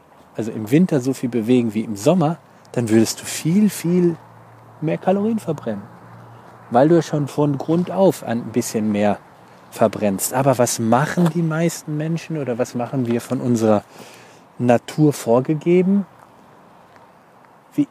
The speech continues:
igeln uns im Winter ein in unser Nest, in unsere Wohnung, auf die Couch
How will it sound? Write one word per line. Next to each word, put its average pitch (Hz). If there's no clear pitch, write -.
igeln 190
uns 156
im 120
Winter 120
ein 190
in 131
unser 113
Nest, 160
in 131
unsere 113
Wohnung, 196
auf -
die 113
Couch 185